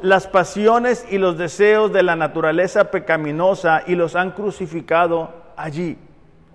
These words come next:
Cuando una persona ha experimentado el nuevo nacimiento, la, la naturaleza pecaminosa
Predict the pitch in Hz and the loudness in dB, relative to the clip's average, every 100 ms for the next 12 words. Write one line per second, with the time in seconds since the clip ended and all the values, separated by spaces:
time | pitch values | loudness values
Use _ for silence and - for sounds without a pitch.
0 | - - - - - - 214 190 202 233 | -20 -20 -20 -20 -10 2 4 4 4 4
1 | 233 214 214 220 220 220 220 220 208 190 | 4 -4 0 0 2 0 -2 -4 -4 -4
2 | 180 190 208 196 196 214 220 202 - 185 | 0 2 2 0 -2 -2 -2 -2 -4 -8
3 | 196 196 180 156 - 160 160 160 170 170 | -6 -4 0 0 0 -4 -4 -4 -4 -2
4 | 165 160 156 165 202 190 180 170 170 165 | -2 0 0 0 -2 -6 -4 -6 -6 -6
5 | 175 156 151 | -6 -2 -4